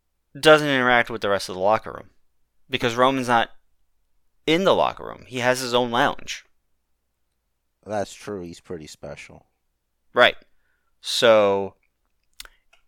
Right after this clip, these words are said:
Speaker 1: in the absence of the tribal chief, Sammy's the locker room leader. If Roman were to decide to walk into the locker room one day to s-, to sully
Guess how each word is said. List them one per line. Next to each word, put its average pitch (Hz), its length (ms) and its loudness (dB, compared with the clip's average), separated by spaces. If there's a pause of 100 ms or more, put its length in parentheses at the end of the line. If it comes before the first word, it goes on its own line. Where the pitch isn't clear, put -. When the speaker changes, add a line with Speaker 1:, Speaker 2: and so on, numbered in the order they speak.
Speaker 1:
in 202 260 4
the 165 160 6
absence 160 560 8 (100)
of 131 260 6
the 131 100 0
tribal 120 480 4
chief, - 680 -6 (1400)
Sammy's 117 380 2
the 107 60 0
locker 101 240 4
room 95 120 -10
leader. - 260 -14 (1120)
If 190 280 8
Roman 156 440 10
were 131 160 4
to 131 100 -6
decide 135 440 4
to 131 120 -4
walk 123 300 2
into 175 240 -6
the 131 60 -2
locker 101 340 6
room 98 180 -8
one 92 220 -8
day 87 320 -2
to - 140 -10
s-, - 300 -2 (260)
to 123 260 4
sully 135 720 6